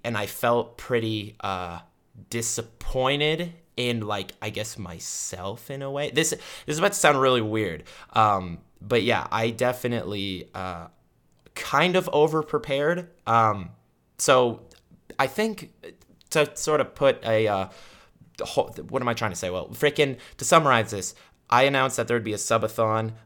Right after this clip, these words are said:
Um, I didn't say the date when, but I think all the way back in March, I said there was gonna be a subathon in, uh, maybe April. I said there was gonna be a subathon in May, and then I didn't actually say the date until, uh, I got out of school, and I'm like, "Bro, I wanna do the subathon now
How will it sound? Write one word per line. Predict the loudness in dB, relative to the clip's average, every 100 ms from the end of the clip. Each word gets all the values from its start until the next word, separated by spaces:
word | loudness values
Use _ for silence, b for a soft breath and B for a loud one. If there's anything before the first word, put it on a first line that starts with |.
| -10
Um, | -4
I | -2
didn't | -2
say | -2 -2
the |
date | 0 -2 -2
when, | -2 -4 -4
but | -4
I | -4
think | -4 -4 0
all | 2
the | 4
way | 4
back | 2 0
in | -4
March, | -2 -2 0 -2
I | -4
said | -2 0
there | 0
was | -2
gonna | -4
be | -4
a |
subathon | -4 -2 -2 0 0 0 -4
in, | -6 -6 -6 -6 -8
uh, | -8 -6 -4
maybe | -6 -6
April. | -8 -6 -4 -4
I | -8 -10
said | -6 -2 -2
there | -2
was | -2
gonna | -2
be | -4
a |
subathon | -2 -2 0 -2 -2
in | -4 -6
May, | -4 -4 -4 B B B
and | -4
then | 0
I | 2
didn't | 2
actually | 2 -2 -4
say | -4 -2 2 2 0
the | -4
date | -4 -2 -4 -6
until, | -8 -8 -6 -4 -4 -6 B B -6
uh, | -2 0 0
I |
got | 2 4
out | 4
of | 0
school, | 0 0
and | 2
I'm |
like, | -2 0
"Bro, | 0 0
I | 0 -2
wanna | 0 0 0
do | -2
the | -4
subathon | -2 -2 -2 -2 -2
now | 0 0 0